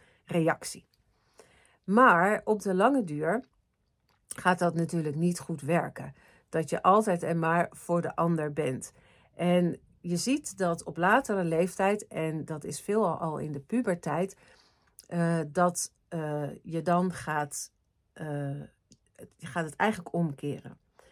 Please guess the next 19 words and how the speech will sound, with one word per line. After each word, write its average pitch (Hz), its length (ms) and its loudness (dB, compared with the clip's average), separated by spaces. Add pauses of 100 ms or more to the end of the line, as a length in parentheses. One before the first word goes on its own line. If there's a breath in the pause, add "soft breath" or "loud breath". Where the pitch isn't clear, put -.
(360 soft breath)
En 170 380 0
omdat 180 540 0 (240)
afwijzing 180 680 4
het 147 120 -8
thema 214 420 2
is, 226 420 -2
gebruikt 202 540 2
het 185 160 -8
brein 196 440 2 (260 soft breath)
in 247 140 4
een 226 140 2
andere 226 360 2
vorm 233 560 0
hetzelfde 180 560 -2
thema. 143 480 -6 (140)
Dus 175 240 -4
het 180 160 -8
gaat 160 440 -4
afwijzen. 151 1000 -4